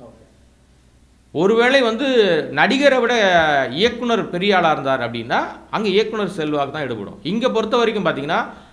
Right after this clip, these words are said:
Speaker 2: இந்த சினிமா இண்டஸ்ட்ரியில விஜய் ஒரு மிகப்பெரிய உயரத்துல இருக்காரு. இப்போ லோகேஷ் அந்த உயரத்துக்கு வந்துட்டாரு. ஒருத்தருக்கு ஒருத்தர் வந்து முரண்பாடான கருத்துக்கள் இருந்தாலும், உதவியாளர்கள் மூலமா தான் சொல்லிக்க முடியுமே தவிர, நேருக்கு நேர் பேசிக்க மாட்டாங்க.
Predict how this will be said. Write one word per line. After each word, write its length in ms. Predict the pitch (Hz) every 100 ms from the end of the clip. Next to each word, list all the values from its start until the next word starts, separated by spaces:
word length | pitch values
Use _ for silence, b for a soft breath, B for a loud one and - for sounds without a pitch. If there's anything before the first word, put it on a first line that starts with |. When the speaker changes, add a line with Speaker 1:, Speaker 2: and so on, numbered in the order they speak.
| B B
Speaker 2:
இந்த 340 | 143 220 240
சினிமா 340 | - 214 254 233
இண்டஸ்ட்ரியில 440 | 196 180 196 196
விஜய் 240 | 165 180
ஒரு 120 | 220 151
மிகப்பெரிய 440 | 156 - 208 196
உயரத்துல 320 | 156 151 131
இருக்காரு. 380 | 117 101 101 104 - b b
இப்போ 280 | 143 147 196
லோகேஷ் 520 | 165 220 226 247 -
அந்த 180 | 165 147
உயரத்துக்கு 600 | 151 190 202 202 143 139
வந்துட்டாரு. 540 | 190 185 135 - - - - - _ _ _ _ _ _ _ _ _ _ _ _ _ _ _ -
ஒருத்தருக்கு 580 | 170 220 - 302 226
ஒருத்தர் 200 | 214 233
வந்து 320 | 208 190 214 233
முரண்பாடான 720 | 170 165 220 214 220 226 226
கருத்துக்கள் 520 | 180 208 226 262 220
இருந்தாலும், 520 | 180 170 175 254 294
உதவியாளர்கள் 640 | 151 220 277 247 214 190
மூலமா 240 | 180 175 175
தான் 160 | 190
சொல்லிக்க 240 | 185 175 180
முடியுமே 260 | 160 143
தவிர, 220 | 143 196 160
நேருக்கு 280 | 185 175
நேர் 200 | 160 175
பேசிக்க 340 | 175 165 - 131
மாட்டாங்க. 240 | 95 -